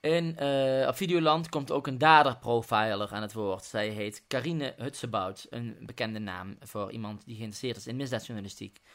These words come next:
En zij zegt bij die, eh, documentaire op Videoland: "De kleine Stokes was een jongetje dat zich compleet verloren voelde. Zulke kinderen groeien op in terreur. Zij leven constant in angst. De pijn die hem is aangedaan, het ontkennen van zijn bestaan, het ontbreken van liefde en bescherming,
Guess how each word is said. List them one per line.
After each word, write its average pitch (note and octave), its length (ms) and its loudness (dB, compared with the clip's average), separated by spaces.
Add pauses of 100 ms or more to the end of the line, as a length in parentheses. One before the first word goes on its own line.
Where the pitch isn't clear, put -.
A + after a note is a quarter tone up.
(380)
En B2 260 -2
zij C3 160 2
zegt C#3 360 -4
bij B2 200 -2
die, B2 300 -2
eh, A2 60 0
documentaire A#2 460 -2
op G2+ 80 -8
Videoland: C#3 580 -4 (560)
"De C3+ 140 -6
kleine E3+ 360 2
Stokes D#3 400 -2
was A#2 180 -2
een B2 100 -4
jongetje B2+ 460 -6
dat A#2 160 -6
zich B2 180 -8
compleet B2+ 380 -4
verloren A2+ 420 -4
voelde. G2+ 340 -14 (300)
Zulke D3 300 -6
kinderen G3 380 -2
groeien C3 300 -2
op D#3 140 -2
in C3+ 100 -6
terreur. - 480 -10 (180)
Zij D3+ 160 0
leven E3+ 300 0
constant F#3+ 440 -2
in C#3 120 -6
angst. G#2+ 420 -8 (260)
De C#3+ 100 -8
pijn G#3+ 260 4
die F#3 120 -2
hem G3 100 0
is E3+ 100 -4
aangedaan, C#3+ 680 0
het A2+ 200 -8
ontkennen C#3 420 -4
van C3 120 -6
zijn A#2 200 -4
bestaan, C3+ 580 0
het A2+ 160 -10
ontbreken B2+ 380 -6
van B2+ 160 -4
liefde D#3+ 460 0
en C#3 100 -2
bescherming, D#3 680 -2